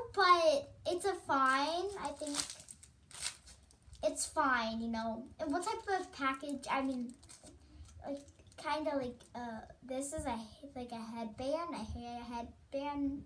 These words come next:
thingy for your hair. So, yeah, just saying,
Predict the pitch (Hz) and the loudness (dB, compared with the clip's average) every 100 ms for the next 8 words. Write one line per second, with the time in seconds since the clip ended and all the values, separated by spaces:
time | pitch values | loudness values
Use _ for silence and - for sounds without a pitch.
0 | - 285 285 311 277 240 208 208 - - | -10 -8 -6 -8 -8 -6 -4 -6 -12 -16
1 | - 233 285 349 - - - - - 247 | -8 -4 -4 -4 -8 -20 -20 -20 -10 -2
2 | 220 208 208 208 - - - - 240 240 | 2 2 0 -6 -16 -20 -20 -14 -8 -6
3 | 233 220 - 339 349 349 294 294 285 | -6 -4 2 2 4 2 2 2 0